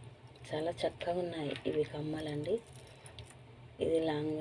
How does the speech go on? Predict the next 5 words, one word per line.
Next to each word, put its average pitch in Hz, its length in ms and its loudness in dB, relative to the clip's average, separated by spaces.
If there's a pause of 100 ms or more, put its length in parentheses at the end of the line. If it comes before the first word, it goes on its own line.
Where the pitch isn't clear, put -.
అండి, 151 240 6 (720)
ఇది 170 140 4 (100)
షార్ట్ 147 440 2
దండ. 147 240 6 (1700)
ఈ 160 40 10